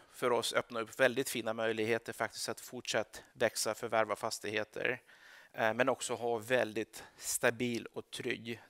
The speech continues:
tillvaro i en, eh, marknad som är lite orolig just nu. Så det är egentligen de tre viktigaste saker som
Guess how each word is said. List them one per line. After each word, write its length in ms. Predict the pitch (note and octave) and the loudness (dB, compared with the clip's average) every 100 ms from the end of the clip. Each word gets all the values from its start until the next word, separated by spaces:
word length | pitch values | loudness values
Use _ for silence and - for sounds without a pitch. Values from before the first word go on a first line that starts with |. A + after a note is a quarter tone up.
| _ | _
tillvaro 580 | A#2+ A2 A#2 C3 A#2 A2+ - - - - - _ | -6 2 4 6 4 -2 -8 -20 -20 -20 -20 _
i 240 | B2 A2+ | -2 2
en, 260 | G#2+ A2 A2 - | 2 2 -4 -10
eh, 220 | - G#2+ G#2+ | -6 -4 0
marknad 480 | A2 G#2 A#2 G#2+ | 0 0 -4 -6
som 340 | - A2 G#2+ G#2 | -4 -6 -8 -2
är 280 | - A2 G#2 _ _ _ _ - _ _ _ _ _ _ | 0 0 -4 _ _ _ _ -20 _ _ _ _ _ _
lite 280 | - D#3 B2+ | 2 4 4
orolig 360 | A#2+ A2 A2 G#2+ | -2 -2 -6 -6
just 180 | A2+ A2+ | -6 -8
nu. 160 | - - _ _ _ _ _ _ _ _ _ _ _ - - | -10 -14 _ _ _ _ _ _ _ _ _ _ _ -14 -4
Så 180 | - C#3 | 0 6
det 100 | D#3 | 8
är 40 | |
egentligen 520 | D#3+ D#3 D3+ D3 C#3+ - - - - _ | 8 8 10 10 8 -6 -20 -20 -20 _
de 120 | C#3+ | -8
tre 200 | C3 E3 | 6 8
viktigaste 560 | E3 E3+ - G3+ - G#3 | 10 8 6 4 6 4
saker 500 | - A#2+ A2 B2 A#2 | 4 2 4 2 2
som 360 | - B2+ B2 | 2 0 -2